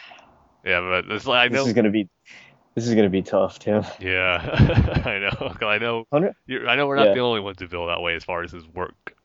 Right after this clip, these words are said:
Speaker 1: quality.
Speaker 2: Yeah, I was, yeah, I was about to say, I wonder if anybody is looking forward to this.
Speaker 1: There's gotta be, yeah, but I think the majority is kinda has their eyebrows <laughs> raised.
Speaker 2: Okay, well, whatever. <laughs> I mean,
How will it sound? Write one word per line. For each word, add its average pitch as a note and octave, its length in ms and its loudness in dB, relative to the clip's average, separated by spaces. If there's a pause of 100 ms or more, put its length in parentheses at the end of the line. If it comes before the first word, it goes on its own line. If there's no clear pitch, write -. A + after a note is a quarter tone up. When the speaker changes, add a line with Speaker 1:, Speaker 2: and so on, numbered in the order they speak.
(160)
Speaker 1:
quality. E2+ 480 -2
Speaker 2:
Yeah, D3+ 120 2
I - 20 8 (100)
was, - 100 2 (140)
yeah, C#3 180 2
I A2+ 40 8
was G#2+ 100 4
about C3 180 -2
to D#3 60 -6
say, B2+ 260 2
I - 180 -2
wonder D#3+ 200 -2
if E3+ 80 -4
anybody C3+ 560 0
is G2 140 -2
looking A2+ 240 0
forward A#2 340 4
to F#2+ 100 -10
this. - 360 -8 (640)
Speaker 1:
There's D3 240 2
gotta F2 300 -2
be, F2+ 160 -10
yeah, F#2 420 0
but F2 220 -6
I G2 80 -4
think G#2 140 -6
the F#2 60 -6
majority F2 500 -6
is E2 120 -10 (340)
kinda F2+ 220 -2
has E2+ 220 -8
their E2 140 -6
eyebrows E2 540 -6
<laughs> - 0 -
raised. F2 460 2
Speaker 2:
Okay, - 400 2 (2000)
well, B2 340 4
whatever. A#2+ 800 0 (240)
<laughs> - 200 -10
I G#2+ 80 8
mean, G#2 200 8